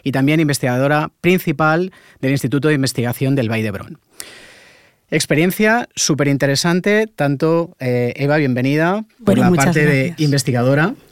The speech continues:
Speaker 2: Sí.
Speaker 1: como por la parte también de estar colaborando con, con Vall d'Hebron, ¿no? Y estar avanzando en este, to-, todo este tipo de proyectos. Entonces, nos interesará mucho, durante la charla que vamos a mantener,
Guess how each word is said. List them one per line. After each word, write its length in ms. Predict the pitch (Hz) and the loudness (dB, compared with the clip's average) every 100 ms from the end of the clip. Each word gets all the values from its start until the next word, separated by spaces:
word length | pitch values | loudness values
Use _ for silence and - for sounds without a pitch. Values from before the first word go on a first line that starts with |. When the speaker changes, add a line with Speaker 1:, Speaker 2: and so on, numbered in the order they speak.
| _ _ - | _ _ -10
Speaker 2:
Sí. 160 | - | -2
Speaker 1:
como 160 | 208 127 | 0 0
por 100 | 123 | 0
la 80 | 110 | -2
parte 160 | 123 | 0
también 260 | 139 123 135 | 0 0 0
de 80 | 139 | -2
estar 240 | - 120 | -4 -6
colaborando 540 | 131 123 117 123 127 | -2 -2 -2 -2 -2
con, 400 | 123 113 110 104 | -4 -4 -4 -6
con 340 | 101 110 107 104 | -6 -6 -4 -4
Vall 140 | 117 | -2
d'Hebron, 340 | 123 123 143 156 | -2 0 0 0
¿no? 120 | 143 | 0
Y 80 | 175 | 0
estar 280 | 117 - 120 | -2 -4 -2
avanzando 400 | 123 117 123 127 | -2 -2 -2 -2
en 80 | 131 | -2
este, 160 | 123 | -4
to-, 240 | 117 117 113 | -6 -6 -6
todo 160 | 123 | -4
este 180 | 113 - | -4 -4
tipo 240 | 113 117 123 | -4 -4 -2
de 120 | 117 | -2
proyectos. 680 | 110 101 107 - 101 - - - - - - - | -4 -10 -10 -12 -12 -10 -12 -16 -20 -20 -20 -18
Entonces, 180 | - 147 | -4 0
nos 140 | 143 | 0
interesará 440 | 143 139 147 160 175 | 0 0 0 0 0
mucho, 360 | 185 - 190 | -2 0 0
durante 260 | 180 139 131 | 0 0 -2
la 120 | 123 | -4
charla 240 | - 139 143 | -2 -2 0
que 60 | 143 | 0
vamos 200 | 139 151 | 0 -2
a 40 | |
mantener, 520 | 139 131 143 151 175 | -2 0 -2 -2 -4